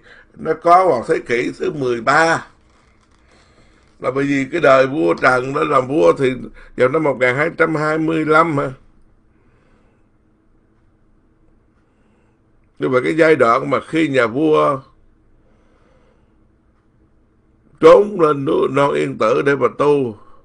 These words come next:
rồi gặp thiền sư Đạo Viên, sau đó Trần Thủ Độ, Thái sư Trần Thủ Độ lên Bắc về. Về thì Ngài mới ăn năn, Ngài mới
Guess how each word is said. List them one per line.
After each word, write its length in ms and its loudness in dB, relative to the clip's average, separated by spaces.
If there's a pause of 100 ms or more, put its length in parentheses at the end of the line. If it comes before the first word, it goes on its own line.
(640)
rồi 120 -4
gặp 280 -4
thiền 200 -2
sư 240 -2
Đạo 240 0
Viên, 420 -4 (680)
sau 320 2
đó 200 2
Trần 260 0
Thủ 140 -4
Độ, 500 2 (300)
Thái 160 -6
sư 220 -4
Trần 140 -2
Thủ 140 -6
Độ 300 0
lên 220 -2
Bắc 240 -4
về. 420 0 (1600)
Về 400 0
thì 120 -4
Ngài 240 -4
mới 120 -6
ăn 300 -6
năn, 320 -2
Ngài 180 -4
mới 400 -6